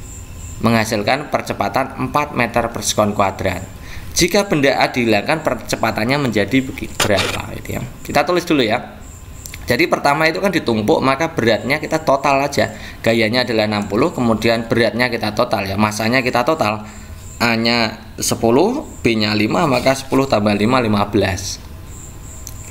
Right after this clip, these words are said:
Oke. Kemudian percepatannya empat meter per sekon. Nah,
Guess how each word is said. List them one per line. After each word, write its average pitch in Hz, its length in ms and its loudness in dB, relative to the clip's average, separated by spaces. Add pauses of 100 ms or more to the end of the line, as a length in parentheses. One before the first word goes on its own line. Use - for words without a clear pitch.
(140)
Oke. 147 320 -2 (640)
Kemudian 135 400 2
percepatannya 123 640 0 (160)
empat 110 240 -2
meter 107 240 0
per - 160 -4
sekon. - 400 -4 (1400)
Nah, 92 240 -4